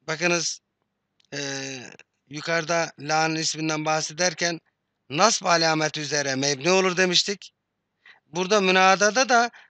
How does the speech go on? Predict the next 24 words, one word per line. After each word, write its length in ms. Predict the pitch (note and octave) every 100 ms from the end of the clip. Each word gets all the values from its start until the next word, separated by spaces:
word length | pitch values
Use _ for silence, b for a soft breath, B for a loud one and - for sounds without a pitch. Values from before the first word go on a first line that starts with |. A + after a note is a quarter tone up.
| _
ref 300 | C3+ F#3+ C4
alameti 640 | A#3+ G3 F#3+ F#3 F3 E3+ E3+
üzere 340 | D3+ D#3 D3
mebni 400 | C#3+ C3+ A#2+ B2
olur 300 | A2+ G#2+ G2
diyoruz. 400 | G2+ F#2+ - - _ _ _ _ _ - B B _ _ _ _ _ _ _ _ _ -
E, 240 | C#3+ D3+
niye? 320 | F#3 G3+ G3+
Münadalar 680 | A#3 E3 E3 E3 D#3+ E3 D#3+
merfu 440 | D3+ D#3+ D#3+ E3 D#3+
gelmez 400 | D#3+ F#3 A3+ E3
mi? 220 | A#2+ A2
Yok. 420 | B2 C3 G2+ - _ _ _ _
Münadalar 720 | D3 E3 B2+ B2 A#2 A2+ A2+ B2+
normalde 520 | E3 D3+ A#2 A2+ A#2
mef'ulün 500 | C3 D#3+ C#3+ C3 C3
bih 200 | D3+ D3
adı 180 | D#3+ D#3+
altında 420 | C#3+ C3 D3 G#3
mansup 420 | G3+ G3 - D#3+
gelir. 340 | C3+ A2 A#2+ _ _ _ _ _ _ -
Ama 300 | D3 D#3+ F3
burada 460 | F#3 F#3 G#3 A3 - _ _
merfu 640 | E3 G#3 G#3 - B3 A#3+